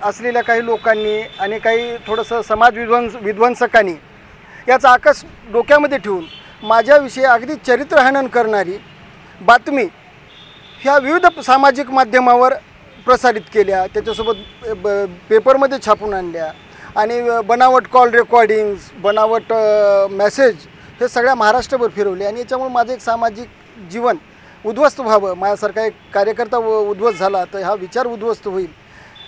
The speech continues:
यामुळं, म-, या अन्यायाच्या विरुद्ध मी आज इथं निवेदन, अ, आपलं क-, तहसील, आपलं भाग्यनगर पोलीस, अ, स्थानकामध्ये एकूण तेवीस जणांविरुद्ध मी तक्रार दाखल केलेली आहे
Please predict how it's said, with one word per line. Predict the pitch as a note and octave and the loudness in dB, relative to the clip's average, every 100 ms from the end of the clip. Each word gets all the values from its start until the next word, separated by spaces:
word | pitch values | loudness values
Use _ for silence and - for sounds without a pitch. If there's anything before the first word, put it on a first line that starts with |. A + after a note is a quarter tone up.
| - | -4
यामुळं, | A3 B3+ C#4 C4+ - - A#3 | 2 4 4 0 -2 -18 -16
म-, | A#3+ | -8
या | B3+ B3+ | 0 2
अन्यायाच्या | B3+ C4+ C4+ B3+ C4+ B3 A3 G3+ | 2 -2 -4 -2 -2 -2 -8 -18
विरुद्ध | A3+ C4+ C4+ G#3+ F3 - - - _ A3+ | -10 -8 -4 -2 -2 -6 -20 -20 _ -14
मी | G#3+ | -6
आज | A3+ G#3+ | -4 -4
इथं | G#3+ A#3 | -6 -8
निवेदन, | A3 A#3 A3+ A#3+ | -6 -4 -4 -4
अ, | A#3+ G#3+ | -2 -2
आपलं | G3 G3+ G#3 - - | -2 -6 -8 -10 -4
क-, | G#3+ G3+ G3 - - - - | -2 -2 -6 -18 -20 -8 -2
तहसील, | G#3+ B3+ | -2 0
आपलं | A3+ G3 G3+ - - - F3 | 0 0 0 0 -4 -8 -4
भाग्यनगर | F3+ A#3 B3 C4+ | -2 0 2 0
पोलीस, | - A#3+ B3 - | 0 -6 -8 -6
अ, | A#3+ A#3+ A3+ | -4 -4 -4
स्थानकामध्ये | G#3 A#3 B3 B3 G3+ E3+ - - - - - - G3+ | -4 0 0 0 -2 -6 -12 -20 -20 -20 -20 -6 0
एकूण | A#3 C#4+ A3 - - - - - A#3+ | 0 0 -4 -6 -20 -20 -20 -4 -2
तेवीस | B3 C#4 | 0 0
जणांविरुद्ध | B3+ B3+ B3 A3+ A#3+ | 0 2 0 -2 -4
मी | A#3 | -2
तक्रार | A3 A#3 A#3+ | -4 -2 0
दाखल | A3+ A3 A#3+ | 2 0 -4
केलेली | G#3+ A#3+ B3 | -6 -4 0
आहे | A#3+ A#3+ | 0 0